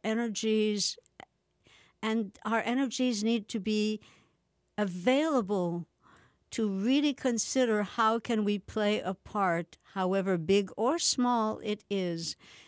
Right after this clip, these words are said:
in making life a possibility on this planet, a possibility that includes joy and pleasure and delight and appreciation.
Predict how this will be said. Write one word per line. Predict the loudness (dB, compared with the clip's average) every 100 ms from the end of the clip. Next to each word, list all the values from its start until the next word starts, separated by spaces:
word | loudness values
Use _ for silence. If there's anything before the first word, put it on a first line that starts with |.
| _
in | -4 0 2
making | 2 0 0 0 2
life | 2 2 0 -4 -16 -8
a | -8
possibility | -6 -4 -2 -2 -4 0 0 2 2 0 -2 -10 -20 _
on | 0 0 2
this | 0 -2
planet, | -6 -4 -2 0 0 -2 -6 -18 -20 -20 -20 _ _ _ _ _ _ _
a | -12
possibility | -4 -2 0 -2 0 2 4 4 4
that | 2 2
includes | 2 0 -2 0 0 0 -4
joy | -2 0 2 2 2 2 -2 -6 -14 _ -6
and | -4 -4 -6
pleasure | -2 0 0 0 0 0 -4 _
and | -2 0
delight | 0 0 0 -2 -4 -8 -18 _ -20 -20 _ _ _
and | -4 -2 0
appreciation. | -2 -2 -2 0 -2 0 0 -2 -6 -4 -4 -6